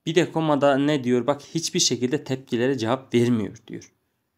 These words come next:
Dışarıdan gelen uyaranlara.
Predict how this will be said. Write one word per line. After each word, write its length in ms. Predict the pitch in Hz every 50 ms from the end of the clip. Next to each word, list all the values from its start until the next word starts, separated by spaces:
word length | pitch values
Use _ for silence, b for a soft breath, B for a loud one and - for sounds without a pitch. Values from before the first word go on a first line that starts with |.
| _ _ _ _ _ _ _ _ _ _ _ _ _ _ _ _ _ _ _ _ _ _ _ _ -
Dışarıdan 480 | 123 - - 113 110 110 120 120 113
gelen 240 | 107 110 107 113 110
uyaranlara. 680 | 104 107 107 104 101 101 101 98 95 98 98 95 90